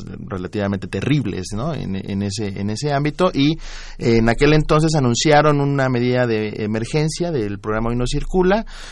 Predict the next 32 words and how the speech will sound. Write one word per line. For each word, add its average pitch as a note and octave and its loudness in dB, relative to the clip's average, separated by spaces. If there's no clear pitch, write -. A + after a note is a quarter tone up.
eh, G#2 0
de-, G#2 -4
dejaron C3 4
de B2+ 4
discriminar C3 2
por A2+ 0
el G#2 -2
modelo A#2+ 4
del G#2+ 0
automóvil, F3 0
como G2+ -6
sabemos, C#3 -2
¿no? D#3 -4
Y, G#2+ -4
este, G2+ -4
y A2 -2
empezaron, A#2 2
eh, G2+ -4
a G2 -2
aplicar A#2+ 2
esta G#2+ -4
medida G#2+ -2
para G2 -2
todos D#3 2
los C3+ 0
automóviles A#2+ -2
sin, G2+ -6
sin G2 -4
ningún A2 -4
distingo, D#3 -4
y, C3+ 4
em, G#2+ 0